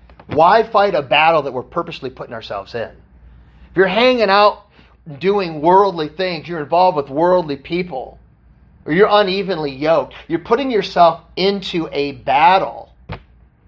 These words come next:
that you don't have to be in. It can be preventative. I know we all get put into situations. Things happen in this world, a-, and I don't know everything that goes into it. But the basics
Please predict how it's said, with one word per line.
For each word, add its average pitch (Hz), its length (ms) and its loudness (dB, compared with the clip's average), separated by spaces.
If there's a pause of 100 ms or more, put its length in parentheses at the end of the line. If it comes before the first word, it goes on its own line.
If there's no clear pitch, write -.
(2750)
that 175 180 0
you 170 80 -6
don't 196 160 4
have 180 160 -2
to 147 60 -12
be 151 180 -10
in. 117 100 -12
It 110 120 -16
can 143 100 -10
be 131 100 -8
preventative. 123 540 -8
I 160 140 4
know 196 160 4
we 180 120 -2
all 156 280 4
get - 180 -10
put 180 120 -8
into 147 120 -16
situations. 143 680 -10
Things 175 280 -8
happen 156 440 -2 (180)
in 160 200 -4
this 156 220 -6
world, 143 500 0 (220)
a-, 123 460 -6
and 123 100 -8
I 139 180 2
don't 151 220 0
know 143 160 0
everything 139 480 -4
that 127 160 -8
goes 131 280 -4
into 127 320 -8
it. 123 140 -8 (1600)
But 143 120 -2
the 143 80 0
basics - 840 -4